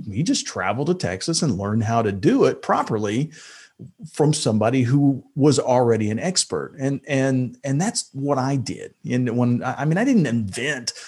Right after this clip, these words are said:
the techniques that I use to teach people in public speaking. I just went and found somebody who was doing it really, really well and used a similar technique. And after I did that over and over and over again with my,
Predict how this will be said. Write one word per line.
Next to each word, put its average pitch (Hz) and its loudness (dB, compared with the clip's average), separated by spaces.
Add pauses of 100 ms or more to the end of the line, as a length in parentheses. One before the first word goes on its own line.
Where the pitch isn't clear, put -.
(120)
the 135 4
techniques - -2
that 113 0
I 107 2
use 104 -2
to 101 -4
teach - -6
people 107 -2
in 90 -4
public 95 -4
speaking. 175 -2
I 147 0
just 220 -2
went 139 0
and 120 -2
found 120 0
somebody 156 0
who 127 2
was 110 -2
doing 117 0
it 107 -4
really, 127 2
really 101 0
well 131 2 (920)
and 151 4
used 110 0 (260)
a 135 0
similar 104 2
technique. 131 2
And 131 0
after 180 2
I 151 4
did 147 2
that 123 4
over 127 0
and 117 2
over 117 2
and 104 -4 (120)
over 165 2
again 101 -2
with 101 -4
my, 98 -4